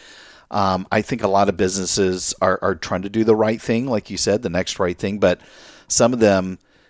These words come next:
you know, they're really showing themselves. They were probably already like this by just making quick,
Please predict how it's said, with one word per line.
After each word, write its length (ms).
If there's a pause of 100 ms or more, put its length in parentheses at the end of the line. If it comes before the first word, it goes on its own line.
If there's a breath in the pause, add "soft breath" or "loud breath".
(180)
you 100
know, 60
they're 180
really 300
showing 360
themselves. 520
They 120
were 140
probably 480
already 260
like 360
this 200
by 160
just 260
making 520
quick, 500